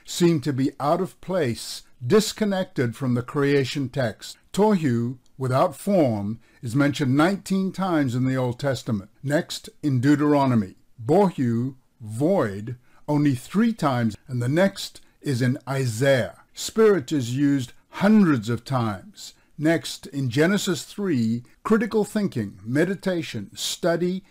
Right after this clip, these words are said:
and guidance are essential for comprehension. Tohu and Bohu are related to the origin of the serpent in Genesis three.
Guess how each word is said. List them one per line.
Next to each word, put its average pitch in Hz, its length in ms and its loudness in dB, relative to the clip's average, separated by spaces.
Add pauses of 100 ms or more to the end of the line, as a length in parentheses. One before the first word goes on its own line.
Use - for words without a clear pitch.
(160)
and 120 180 -4
guidance 123 720 -4 (220)
are 127 160 -2
essential 131 640 -2
for 123 160 -10
comprehension. 127 840 -4 (360)
Tohu 190 520 2
and 185 140 -4
Bohu 123 600 -2 (180)
are 131 140 -2
related 143 580 2
to 147 120 -2
the 127 260 -2
origin 185 480 0
of 165 120 -6
the 165 80 -4
serpent 113 640 -4
in 127 200 -2
Genesis 139 540 -2
three. 139 400 -4